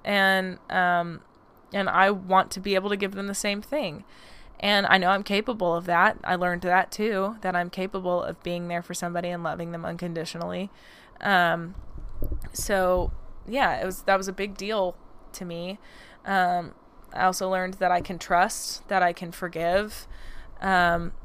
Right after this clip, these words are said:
I learned what I do and don't like in a relationship. I learned what I value,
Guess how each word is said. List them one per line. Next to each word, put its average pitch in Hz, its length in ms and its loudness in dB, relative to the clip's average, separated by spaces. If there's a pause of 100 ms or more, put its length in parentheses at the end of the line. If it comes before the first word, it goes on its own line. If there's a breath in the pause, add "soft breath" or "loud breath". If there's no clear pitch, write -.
(140)
I 190 140 4
learned 185 560 0
what 180 420 2
I 175 600 2 (220)
do 202 420 4
and 196 140 -2
don't 185 240 2
like 180 360 2
in 220 120 -2
a 220 40 2
relationship. 220 840 -2 (100)
I 185 140 2
learned 180 580 -2 (400 loud breath)
what 185 160 2
I 175 160 6
value, 196 840 0